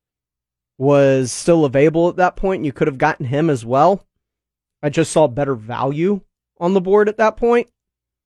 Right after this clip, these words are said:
But the Cowboys graded this differently,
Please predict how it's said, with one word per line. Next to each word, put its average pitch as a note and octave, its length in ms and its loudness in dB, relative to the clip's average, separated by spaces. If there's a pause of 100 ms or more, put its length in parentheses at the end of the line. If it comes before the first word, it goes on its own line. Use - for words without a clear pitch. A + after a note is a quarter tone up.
(1300)
But D#3+ 300 0 (560)
the C3+ 60 -14
Cowboys E3 420 2
graded D#3+ 320 2
this E3+ 160 -2
differently, - 520 -2